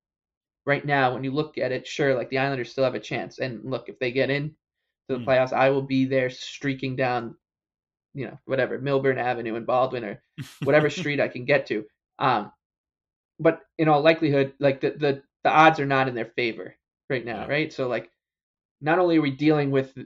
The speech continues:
Speaker 1: are we gonna be retching and kvetching for these next three days, but
Speaker 2: Mm.
Speaker 1: there's a chance that come Wednesday or Thursday, it's just over. They're gone.
Speaker 2: Yeah.
Speaker 1: The season's done. Not,
Speaker 2: Yeah.
Speaker 1: you know, not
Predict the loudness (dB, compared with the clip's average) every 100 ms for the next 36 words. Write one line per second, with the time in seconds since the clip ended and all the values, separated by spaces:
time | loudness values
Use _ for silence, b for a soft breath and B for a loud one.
0 | -20 _ _ 0 0 0 -2 -4 -6 4
1 | 4 4 -2 -6 -6 -12 -8 2 2 2
2 | -4 -8 -8 -16 _ _ _ _ _ _
3 | _ _ _ _ -6 -6 -6 -10 -8 -4
4 | 4 6 6 0 -10 _ _ -4 4 4
5 | 2 -14 _ _ _ _ _ _ 0 0
6 | 2 0 0 2 2 2 -2 _ 0 2
7 | 0 0 2 2 4 6 6 4 -2 0
8 | -2 _ _ _ _ _ _ -8 -2 4
9 | 6 4 -4 _ _ 4 8 6 6 -8
10 | _ _ _ _ -12 -4 -2 -2 -2 2
11 | 2 2 -8 _ _ _ _ _ _ _
12 | _ _ -8 0 2 2 0 -20 _ -20
13 | -6 -2 0 0 0 0 0